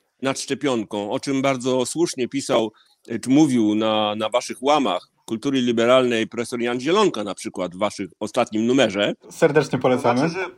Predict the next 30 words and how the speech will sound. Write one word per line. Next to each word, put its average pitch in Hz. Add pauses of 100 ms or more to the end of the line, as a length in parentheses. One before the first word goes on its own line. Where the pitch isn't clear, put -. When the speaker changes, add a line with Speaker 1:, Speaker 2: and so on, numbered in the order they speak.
(260)
Speaker 1:
że 87
ja 104
też 120
polecam, 123
jestem 101
uważnym 101
czytelnikiem, 107 (340)
że, 151
że 147
po 165
prostu 190
Komisja 190
Europejska 156 (560)
po 151
pierwsze 196
nie 151
miała 160
tych -
uprawnień 110
w 92
dziedzinie 123
medycyny, 117
ponieważ, 156 (320)
ponieważ 143
państwa 180
członkowskie 180 (320)
uprawnień 165
Komisji 170
do 151
tego 165